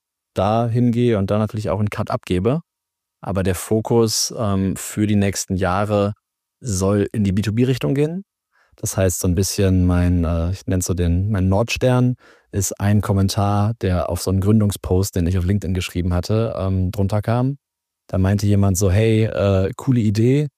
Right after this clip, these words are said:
äh, in den letzten zwanzig Jahren ist im Teeregal im Supermarkt ja verdammt wenig passiert. Und das ist so ein bisschen so ein Mantra für mich geworden, dass ich sage, hey, das möchte ich ändern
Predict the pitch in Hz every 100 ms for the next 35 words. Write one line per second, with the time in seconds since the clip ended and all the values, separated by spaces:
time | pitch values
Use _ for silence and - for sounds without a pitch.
0 | _ _ _ _ 104 95 104 98 104 -
1 | 113 - 104 104 98 101 104 117 117 -
2 | 92 - 120 120 110 104 98 110 113 107
3 | 101 101 101 92 92 90 87 - 78 71
4 | 69 - _ _ _ _ _ _ _ _
5 | _ _ 92 90 92 - _ _ _ _
6 | _ - 98 101 107 107 95 101 - 104
7 | 98 92 92 90 104 117 92 98 - 90
8 | 85 87 - 87 87 98 85 85 92 101
9 | 87 87 82 87 87 92 92 - _ _
10 | _ _ _ 98 95 113 104 95 101 95
11 | 80 123